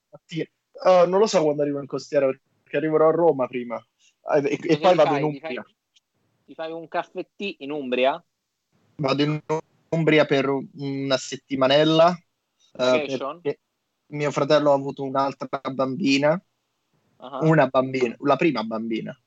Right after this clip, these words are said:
Speaker 1: un altro figlio. Eh, e quindi va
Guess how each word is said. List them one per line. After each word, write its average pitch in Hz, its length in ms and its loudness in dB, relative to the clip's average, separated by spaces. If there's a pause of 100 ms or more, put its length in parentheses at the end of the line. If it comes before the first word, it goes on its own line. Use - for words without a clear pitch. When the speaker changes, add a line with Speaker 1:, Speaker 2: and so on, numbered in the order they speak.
(800)
Speaker 1:
un - 80 -6
altro 135 260 -2
figlio. 113 340 -6 (960)
Eh, 123 840 2 (100)
e 143 260 0
quindi 139 460 2 (380)
va 135 340 2